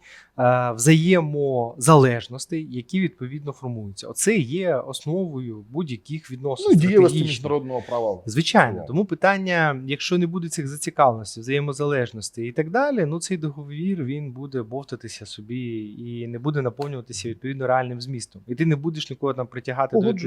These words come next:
Speaker 1: відповідальності.
Speaker 2: Погоджуюсь,
Speaker 1: Кого
Speaker 2: Ігор.
Speaker 1: за які невиконання договорів, окрім там економічних в арбітражах, е, на рівні країн, е, притягували до
Speaker 2: <laughs>
Speaker 1: відповідальності?
Speaker 2: Я навіть більше
Speaker 1: Ну,
Speaker 2: скажу,
Speaker 1: на
Speaker 2: друже
Speaker 1: жаль,
Speaker 2: мій.
Speaker 1: ні.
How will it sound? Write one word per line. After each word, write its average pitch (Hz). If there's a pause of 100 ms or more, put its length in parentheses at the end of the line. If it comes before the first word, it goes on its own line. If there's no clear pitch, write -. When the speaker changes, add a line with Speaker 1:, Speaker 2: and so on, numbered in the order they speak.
Speaker 1:
відповідальності. 117
Speaker 2:
Погоджуюсь, 123
Speaker 1:
Кого 147
Speaker 2:
Ігор. 190
Speaker 1:
за 151
які 156
невиконання 147
договорів, 139
окрім 147
там 131
економічних 143
в -
арбітражах, 131 (380)
е, 127
на 156
рівні 143
країн, 180
е, 120
притягували 139
до 123
Speaker 2:
<laughs> -
Speaker 1:
відповідальності? 123
Speaker 2:
Я 247
навіть 190
більше 233
Speaker 1:
Ну, 196
Speaker 2:
скажу, 160
Speaker 1:
на 147
Speaker 2:
друже 151
Speaker 1:
жаль, 165
Speaker 2:
мій. 127
Speaker 1:
ні. 104